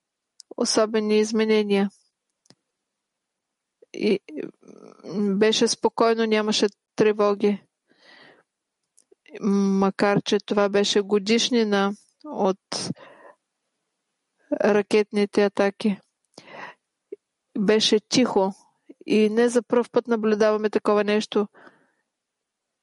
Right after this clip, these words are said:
По време на нашите конгреси си, имаше успокояване. И въпросът е,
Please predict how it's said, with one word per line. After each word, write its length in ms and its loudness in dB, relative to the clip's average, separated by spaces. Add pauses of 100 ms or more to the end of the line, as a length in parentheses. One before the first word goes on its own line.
(2500)
По 160 2
време 440 2
на 420 0 (420)
нашите 400 0
конгреси 680 2
си, 360 0 (380)
имаше 400 2
успокояване. 920 0 (3250)
И 120 2
въпросът 680 -2
е, 160 2